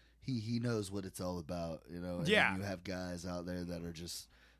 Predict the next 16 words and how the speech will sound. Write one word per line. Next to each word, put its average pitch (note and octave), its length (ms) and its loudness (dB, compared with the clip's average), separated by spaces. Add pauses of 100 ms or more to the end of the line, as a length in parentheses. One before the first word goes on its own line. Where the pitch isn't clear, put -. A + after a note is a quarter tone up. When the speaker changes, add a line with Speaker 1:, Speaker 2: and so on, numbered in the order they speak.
(160)
Speaker 1:
"I F#2+ 60 -2
don't G#2 120 -2
care F#2 140 -2
about F2 220 -4
any F#2+ 240 -4
of E2+ 60 -4
that E2 140 -4
shit. F2 240 -4
I'm F2 140 -4
doing F2 240 -4
what E2+ 140 -4
I F#2 400 -2
think D#2+ 440 -10 (220)
Speaker 2:
Yeah. C3 260 2
Speaker 1:
is F2 140 -8
hot," D#2+ 320 -6